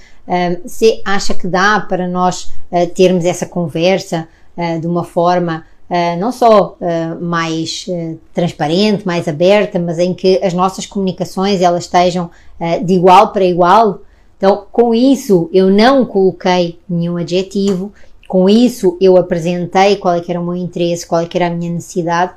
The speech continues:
e eu terminei com o pedido. Então, fixem, cristalizem estes quatro pontinhos, tá? Eh, então, eu, eu acredito que, eh, muitos de vocês que estão aqui,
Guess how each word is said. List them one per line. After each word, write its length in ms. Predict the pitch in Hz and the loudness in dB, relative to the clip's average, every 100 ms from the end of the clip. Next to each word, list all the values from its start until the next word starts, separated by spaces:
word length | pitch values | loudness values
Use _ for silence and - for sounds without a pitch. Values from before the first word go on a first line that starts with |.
| - | -6
e 140 | 196 | 0
eu 120 | 214 | 0
terminei 420 | 214 220 220 208 202 | -2 -4 -2 -4 -6
com 160 | 214 | -8
o 40 | 202 | -6
pedido. 400 | 202 196 156 - _ - _ | -4 -4 -4 -10 _ -20 _
Então, 300 | - 220 - - - _ | 0 0 0 -12 -18 _
fixem, 840 | - - 294 294 - 202 170 156 - _ - | -18 0 0 0 -2 0 0 -2 -8 _ -4
cristalizem 960 | 233 285 - 240 196 233 196 185 - - | -2 -2 0 2 2 0 0 0 0 -2
estes 300 | 214 - - | -4 -6 -4
quatro 420 | - 226 247 196 | 2 2 2 -4
pontinhos, 800 | 180 185 170 - 165 160 160 - | -4 -4 -4 -6 -6 -6 -10 -6
tá? 380 | 180 180 277 - - - - | -2 0 -2 -8 -20 -16 -6
Eh, 200 | 175 175 | -2 0
então, 180 | 185 202 208 | 2 2 4
eu, 240 | 208 202 208 | 4 4 4
eu 160 | 190 | 2
acredito 560 | 185 190 180 190 190 - | 2 -2 -2 -2 -2 -6
que, 480 | 190 185 185 175 175 | 0 2 2 2 0
eh, 300 | 180 170 170 | -2 -2 -4
muitos 400 | 165 170 196 202 | -6 -4 -4 -2
de 60 | 185 | -2
vocês 420 | 180 185 185 180 | -2 -2 0 -2
que 80 | 175 | -2
estão 160 | 185 175 | -6 -8
aqui, 460 | 170 185 175 165 | -6 -4 -4 -4